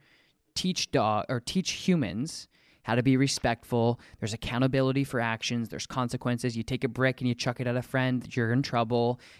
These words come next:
Yeah, the kid's gonna cry and be stressed, but it doesn't matter because they can't do that. We have to teach them through operant conditioning that that's not okay and that's not appropriate. But if they do something really good and they do good on their test, or they're really polite, or they do something sweet, they get heavily rewarded, right? Ninety-nine percent of people,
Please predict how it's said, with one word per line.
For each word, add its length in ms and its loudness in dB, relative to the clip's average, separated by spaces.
Yeah, 200 4
the 80 6
kid's 260 -2
gonna 160 0
cry 240 2
and 100 4
be 80 0
stressed, 380 0
but 100 -4
it 60 -6
doesn't 240 -4
matter 220 0
because 280 -4
they 80 -4
can't 300 -4
do 160 6
that. 300 0
We 60 -6
have 120 -6
to 80 -2
teach 280 -4
them 180 0
through 120 -4
operant 300 0
conditioning 460 0
that 120 -4
that's 220 -2
not 120 -2
okay 240 -2
and 80 0
that's 160 -4
not 100 -4
appropriate. 640 -2
But 100 -2
if 40 0
they 100 2
do 100 4
something 280 -2
really 220 2
good 220 2
and 100 0
they 80 -2
do 300 0
good 200 0
on 100 2
their 100 0
test, 440 -2
or 160 -2
they're 100 -2
really 200 2
polite, 500 0
or 60 0
they 80 -2
do 120 -2
something 280 -4
sweet, 280 -4
they 80 -6
get 100 -6
heavily 340 4
rewarded, 580 -2
right? 240 0
Ninety-nine 440 4
percent 300 -4
of 80 -10
people, 480 -4